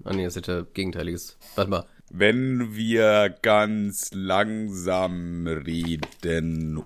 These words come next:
Speaker 2: und dann vorspulen, dann wird sich das wahrscheinlich ziemlich doof anhören.
Speaker 1: Stimmt, wahrscheinlich.
Speaker 2: Ja. Um Zeit zu sparen, könnten wir halt einfach doppelt so schnell reden, quasi. Dann hätten wir in einer halben Stunde die Folge durch. Und dann könnte man einfach die wieder runter, äh, runterslowen auf eine normale Folge, weißt du?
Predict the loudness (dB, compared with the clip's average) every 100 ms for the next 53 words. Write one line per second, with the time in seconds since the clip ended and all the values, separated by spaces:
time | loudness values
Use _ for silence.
0 | -8 -6 -4 -6 -2 -2 0 0 0 0
1 | -2 -4 -6 -8 -8 -6 0 0 2 2
2 | 4 4 2 -2 -4 -6 -12 -16 -8 2
3 | 4 2 0 -2 2 2 2 -2 -4 -6
4 | -8 -8 -8 -8 -12 -20 _ _ -10 2
5 | 4 4 2 4 4 4 0 -2 -2 -2
6 | -2 -2 -2 2 2 0 -2 -2 0 -2
7 | -2 -4 -6 -4 6 6 6 2 2 2
8 | 2 2 2 2 0 -4 -4 -2 0 0
9 | 0 -2 -2 -4 -12 _ -20 -20 -20 -16
10 | -16 -16 -6 4 6 6 4 2 2 4
11 | 4 2 0 0 2 2 2 2 0 -6
12 | -6 -4 -2 -2 -4 -4 -4 -4 -6 -8
13 | -6 -2 0 0 4 4 4 0 -4 -2
14 | -2 -2 0 -2